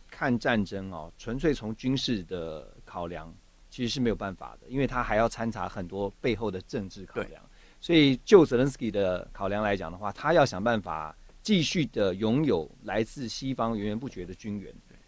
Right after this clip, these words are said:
Speaker 1: 所以他当然不会照着军事专业的建议，
Speaker 2: 对。
Speaker 1: 那想办法，而且再加上说人性啊，就是说今天这个，这个军方的最高将领声望已经快要是我的两倍了，我当然先把他处理掉。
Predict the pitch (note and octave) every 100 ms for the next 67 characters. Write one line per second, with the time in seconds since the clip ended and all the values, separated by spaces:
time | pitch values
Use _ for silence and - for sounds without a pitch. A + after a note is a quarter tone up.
0 | - - G3+ F3+ F#3 F#3+ E3 D3+ E3+ E3
1 | D#3+ C3 B2 - D3+ C#3 D3 C#3+ C3+ G#2+
2 | - C#3 A#2 G2+ F2 - - G#2+ - -
3 | F3+ D3+ C3+ F3 C#3+ G#2+ G#2+ B2+ C3+ D3+
4 | D#3+ C3+ D#3+ D3+ D3+ D3+ C3 D3 D3 D#3
5 | - - - - - - - - A#2 A2
6 | A#2+ - A#2 D#2 - - - E3 D#3 C#3+
7 | F3 F#3+ E3+ D#3 D#3+ C3 A#2+ - - -
8 | - - - E3+ D3+ - - F3+ E3 E3+
9 | D3+ - D#3 D3+ D#3 C#3+ A2+ G2+ G#2 -
10 | - - - - F#3+ F3 C#3+ D3+ F3+ -
11 | - G3+ F3 D#3 C3+ A2+ B2 F#2+ F#2 D3+
12 | G#2+ F#2+ - E3 E3 F3 C#3 A#2+ B2+ -
13 | A#2+ G2 G#2